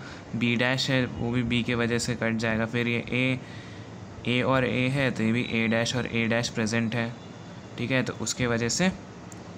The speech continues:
यहाँ पे ज़ीरो बचेगा। तुमको वहाँ पे वैसे काट उट के नहीं दिखाना है, लिख देना है zero, all variables are in opposite sign, hence they get cancelled। बस इतना लिख देना। क्यों? ये सारा B के लिए B dash है, ए के लिए ए डैश है,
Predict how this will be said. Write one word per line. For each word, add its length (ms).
यहाँ 240
पे 100
ज़ीरो 260
बचेगा। 380
तुमको 320
वहाँ 180
पे 140
वैसे 240
काट 280
उट 140
के 100
नहीं 160
दिखाना 300
है, 100
लिख 140
देना 160
है 60
zero, 400
all 160
variables 520
are 160
in 80
opposite 460
sign, 140
hence 300
they 100
get 240
cancelled। 680
बस 160
इतना 220
लिख 160
देना। 220
क्यों? 200
ये 80
सारा 380
B 260
के 160
लिए 140
B 200
dash 320
है, 120
ए 200
के 80
लिए 280
ए 40
डैश 300
है, 160